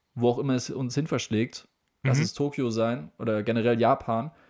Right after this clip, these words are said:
Speaker 1: da könnte man dann ja auch mal irgendwo auf eine Driving Range oder auf einen Golfplatz gehen. Oder in
Speaker 2: Stimmt.
Speaker 1: Hawaii, da hätten wir im Nachhinein,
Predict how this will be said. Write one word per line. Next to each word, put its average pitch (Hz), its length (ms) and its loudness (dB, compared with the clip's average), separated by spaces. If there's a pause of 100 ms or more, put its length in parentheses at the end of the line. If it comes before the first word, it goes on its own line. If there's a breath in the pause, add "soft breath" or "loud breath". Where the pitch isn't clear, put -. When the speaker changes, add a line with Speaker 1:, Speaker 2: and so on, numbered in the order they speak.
(220 soft breath)
Speaker 1:
da - 100 -12
könnte 113 220 -6
man 117 100 0
dann 117 100 0
ja 120 120 4
auch 131 120 0
mal 139 300 0
irgendwo 113 280 -2
auf 107 80 0
eine 113 120 0
Driving 110 340 2
Range 107 300 2
oder 110 140 2
auf 104 80 -2
einen 117 80 -4
Golfplatz 113 440 0
gehen. 101 220 -2
Oder 117 280 2
in 107 140 -4
Speaker 2:
Stimmt. 120 320 0
Speaker 1:
Hawaii, 135 260 6
da 113 120 2
hätten 113 240 0
wir 117 120 2
im 113 100 -2
Nachhinein, 135 580 0